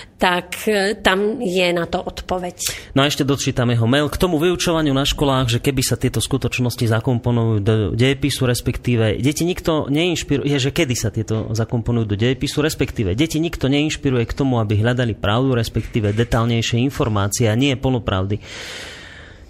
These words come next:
Speaker 2: Kedy sa deti dozvedia, že na jednej strane Židia, ktorí mali smolu, boli deportovaní a zbavení majetkov a Židia, ktorí mali dobré kontakty, tak hrabali po deportovaných? Dôkazom toho je pán George Soros, eh,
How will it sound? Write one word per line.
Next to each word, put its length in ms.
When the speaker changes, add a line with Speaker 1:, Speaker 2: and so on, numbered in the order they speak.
Speaker 2:
Kedy 240
sa 80
deti 240
dozvedia, 560
že 80
na 80
jednej 240
strane 560
Židia, 480
ktorí 320
mali 160
smolu, 400
boli 320
deportovaní 720
a 80
zbavení 560
majetkov 480
a 80
Židia, 320
ktorí 320
mali 160
dobré 400
kontakty, 480
tak 240
hrabali 720
po 160
deportovaných? 800
Dôkazom 480
toho 240
je 80
pán 320
George 320
Soros, 560
eh, 40